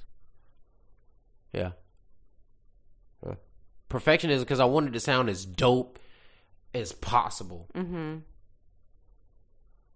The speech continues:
Speaker 1: Procrastination, because I'll work on it. I'll work on these, these sna-, or I'll talk to the producer and work on these snares later, or these vocals.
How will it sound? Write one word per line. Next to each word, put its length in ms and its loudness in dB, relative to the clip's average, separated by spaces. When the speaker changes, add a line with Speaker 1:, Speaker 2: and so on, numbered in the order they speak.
Speaker 1:
Procrastination, 1080 -2
because 540 -4
I'll 300 0
work 260 -2
on 160 -6
it. 200 -12
I'll 200 0
work 220 -4
on 140 -4
these, 460 -8
these 340 -12
sna-, 180 -8
or 300 0
I'll 180 4
talk 340 -4
to 100 -8
the 60 -6
producer 420 -8
and 100 -10
work 200 -10
on 100 -10
these 160 -12
snares 340 -12
later, 500 -14
or 380 -12
these 220 -8
vocals. 680 -6